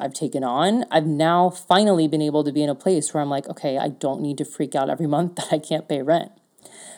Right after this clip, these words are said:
But something that happened along this way of doing one-to-one work was that I just convinced myself that one-on-one was my thing.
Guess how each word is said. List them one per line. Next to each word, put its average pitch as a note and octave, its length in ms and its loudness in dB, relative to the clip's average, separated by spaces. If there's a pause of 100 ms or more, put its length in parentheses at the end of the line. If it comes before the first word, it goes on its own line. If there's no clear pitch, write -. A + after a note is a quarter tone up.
(120)
But A3 400 6
something F3+ 320 4
that D#3 160 0
happened F#3 400 2
along D3 560 0
this C#3+ 200 0
way D#3+ 460 6
of D3 140 2
doing D3+ 240 0
one-to-one C#3+ 480 -2
work E3+ 340 2 (420)
was E3+ 200 2
that F#3 180 6
I D3+ 100 4
just G3+ 220 2
convinced D3 480 0
myself A3+ 440 4
that C#3 140 6
one-on-one D#3 400 4
was D3 160 -2
my C3+ 120 -2
thing. C3 440 -4